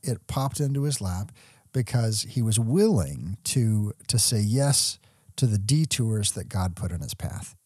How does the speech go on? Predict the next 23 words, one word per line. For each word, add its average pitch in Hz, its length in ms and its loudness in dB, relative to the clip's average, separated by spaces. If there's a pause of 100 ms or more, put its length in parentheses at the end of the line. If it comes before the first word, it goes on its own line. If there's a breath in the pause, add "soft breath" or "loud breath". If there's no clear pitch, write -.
(240)
And 147 180 4
these 175 220 2
detours 131 580 0
we 151 100 0
can 117 180 -2
so 165 480 2 (120)
easily 165 600 2
miss. 127 520 -2 (140)
We 135 120 0
have 151 160 4
to 175 60 2
get 165 120 4
a - 20 4
new 156 300 6
conception 156 600 0
of 120 200 0
what 139 180 0
it 170 140 -4
means 143 540 2
to - 120 -4
trust - 400 -2
in 120 120 0
God. 123 500 -2